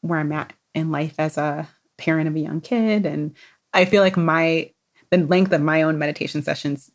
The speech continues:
dwindles and dwindles and <laughs> dwindles, you know, these days. And so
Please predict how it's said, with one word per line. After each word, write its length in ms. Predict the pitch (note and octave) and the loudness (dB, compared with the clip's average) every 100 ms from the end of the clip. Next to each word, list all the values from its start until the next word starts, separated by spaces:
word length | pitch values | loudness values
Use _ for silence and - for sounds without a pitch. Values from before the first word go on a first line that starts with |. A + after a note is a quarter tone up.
| _ | _
dwindles 400 | D3+ D#3+ D3+ D3 | -2 0 0 0
and 120 | D3 C#3+ | -2 -4
dwindles 320 | D3+ D3+ C#3+ | -4 -4 -4
and 100 | D3 | -4
<laughs> 0 | |
dwindles, 520 | C#3+ - F#3 G#3 - C4 | -2 2 4 4 0 0
you 80 | G#3+ | 0
know, 140 | G#3 | 0
these 200 | G3+ G3+ | 0 -2
days. 380 | G#3 G#3 A3 - - - - - - | 0 0 -2 -6 -14 -16 -14 -18 -2
And 160 | E3 | -2
so 540 | C#3+ E3 D#3 D3 D3 | 2 2 2 0 -2